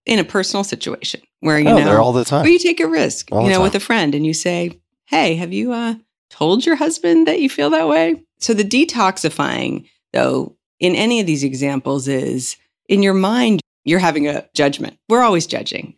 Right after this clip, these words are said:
Speaker 1: The brain looks for shortcuts. We know this. I'm judging and I'm like,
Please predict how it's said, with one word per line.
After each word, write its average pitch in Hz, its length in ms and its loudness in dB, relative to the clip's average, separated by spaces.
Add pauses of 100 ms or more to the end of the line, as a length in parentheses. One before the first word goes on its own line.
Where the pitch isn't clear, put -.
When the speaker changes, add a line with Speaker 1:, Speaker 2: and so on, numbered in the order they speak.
Speaker 1:
The 165 100 0
brain 214 480 0
looks 180 180 -2
for 160 100 -4
shortcuts. - 560 -8 (260)
We 156 100 2
know 123 160 -2
this. - 240 -10 (440)
I'm 220 260 2
judging 143 540 -2
and 143 80 -2
I'm 139 140 -2
like, 131 200 -4